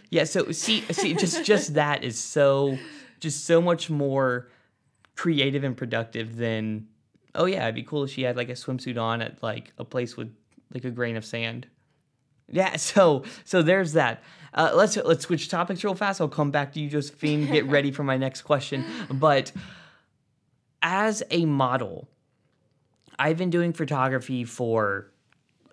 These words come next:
Speaker 1: seven years. And I can truly say, as a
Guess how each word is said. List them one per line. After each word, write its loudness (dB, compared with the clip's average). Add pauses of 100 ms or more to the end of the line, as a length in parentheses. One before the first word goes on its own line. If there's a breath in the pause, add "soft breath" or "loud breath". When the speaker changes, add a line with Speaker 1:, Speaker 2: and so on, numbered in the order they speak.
(160)
Speaker 1:
seven -2
years. -6 (1300 soft breath)
And 0
I 0
can 0
truly 0
say, -2
as -4 (360)
a -2